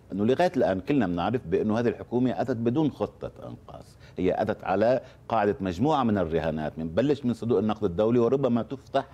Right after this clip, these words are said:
أبواب أخرى لنا. لكن في الطريق إلى صندوق النقد الدولي في مجموعة من الاعتبارات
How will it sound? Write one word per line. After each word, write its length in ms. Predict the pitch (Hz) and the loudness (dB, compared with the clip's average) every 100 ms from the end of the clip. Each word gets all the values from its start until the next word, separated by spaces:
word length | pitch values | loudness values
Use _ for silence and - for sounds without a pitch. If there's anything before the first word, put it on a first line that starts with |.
| - - - | -20 -20 -8
أبواب 420 | - 82 98 82 64 | -4 2 2 2 -2
أخرى 400 | - - 85 - | -6 0 0 0
لنا. 260 | 65 64 - - - - - - | -4 -10 -12 -18 -20 -20 -12 -2
لكن 340 | 110 120 131 | 0 2 0
في 120 | 120 | 0
الطريق 600 | 175 - 175 175 104 - - - | -2 0 4 4 2 -6 -20 -8
إلى 120 | 87 | -4
صندوق 340 | 87 90 107 - | -2 -2 -4 -2
النقد 240 | 101 90 | -4 -4
الدولي 400 | 87 107 120 135 | -2 2 4 2
في 340 | 127 - 160 160 | 0 0 4 4
مجموعة 500 | 117 95 127 156 113 | 2 2 2 2 2
من 140 | 107 | 0
الاعتبارات 840 | 98 87 80 90 85 87 98 135 | 0 -2 -2 -2 2 4 4 2